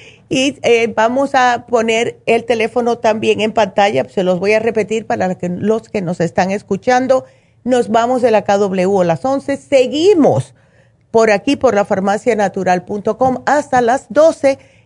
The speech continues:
El teléfono para hablar en vivo, ocho siete siete, dos veintidós, cuarenta y seis veinte. Nos vamos con José,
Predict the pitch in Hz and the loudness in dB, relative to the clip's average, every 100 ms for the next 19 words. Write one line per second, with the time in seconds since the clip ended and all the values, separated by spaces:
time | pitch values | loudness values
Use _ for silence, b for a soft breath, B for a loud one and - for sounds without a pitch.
0 | b 294 302 330 320 320 254 143 - _ | b 0 2 2 2 2 0 -2 -6 _
1 | _ _ - 175 170 196 208 165 165 294 | _ _ -2 0 0 2 2 2 2 2
2 | 311 311 - 262 277 277 247 202 180 170 | 2 -2 0 0 0 -2 -4 -4 -4 -4
3 | - 254 254 247 - _ _ 160 165 302 | -2 -2 0 -2 -4 _ _ -2 2 2
4 | 285 147 180 247 254 294 320 294 - _ | 0 -2 0 0 -2 0 2 0 -4 _
5 | 147 139 170 277 277 269 254 269 269 208 | -2 -2 -2 -4 -4 -4 -2 -2 -2 -2
6 | 208 202 196 208 202 b b b b - | -2 -2 -2 -4 -4 b b b b -6
7 | 311 320 294 294 269 - 285 262 285 - | -4 -2 -2 -4 -4 -2 0 0 -2 -4
8 | - 302 359 202 127 | -2 -2 0 -2 -4